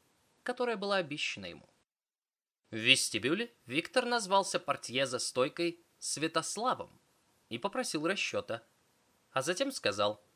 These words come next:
"В сейфе остались кое-какие мои вещи".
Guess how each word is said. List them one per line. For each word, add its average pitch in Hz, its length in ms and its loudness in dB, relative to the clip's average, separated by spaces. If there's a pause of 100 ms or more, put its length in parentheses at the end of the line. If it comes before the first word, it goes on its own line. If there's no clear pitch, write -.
(640)
"В - 80 -10
сейфе 156 360 4
остались 127 380 6
кое-какие 113 440 2
мои 110 220 6
вещи". 92 380 -4